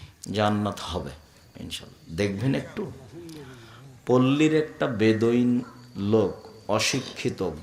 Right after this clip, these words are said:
গাঁওয়ার, পল্লীর একটা বেদুইন লোক, অশিক্ষিত গাঁওয়ার মানুষ এসে আল্লাহর নবীকে বলছেন,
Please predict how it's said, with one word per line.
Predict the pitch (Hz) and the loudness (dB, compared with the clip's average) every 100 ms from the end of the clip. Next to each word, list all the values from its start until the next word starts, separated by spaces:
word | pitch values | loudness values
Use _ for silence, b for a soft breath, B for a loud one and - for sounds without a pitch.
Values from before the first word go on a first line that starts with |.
| 107 | 2
গাঁওয়ার, | 110 110 101 90 - - - - - | 4 6 4 0 -4 -16 -20 -12 0
পল্লীর | 110 117 135 139 | 2 4 2 2
একটা | 135 - 131 | -2 -4 -6
বেদুইন | 110 101 107 107 120 117 110 | -2 0 0 2 2 2 0
লোক, | 98 92 92 - - - | 0 0 -6 -20 -16 -4
অশিক্ষিত | 98 - 127 - - 110 - 92 76 | 0 0 -2 -8 -10 -8 -6 -6 -4
গাঁওয়ার | 104 107 107 110 98 | -2 0 2 0 -4
মানুষ | 98 92 110 110 | -6 -4 -4 -4
এসে | 101 - | -6 -4
আল্লাহর | 95 92 98 | -4 -2 -4
নবীকে | 98 92 95 92 | -4 -6 -8 -8
বলছেন, | 87 101 104 - 78 | -4 -6 -6 -10 -12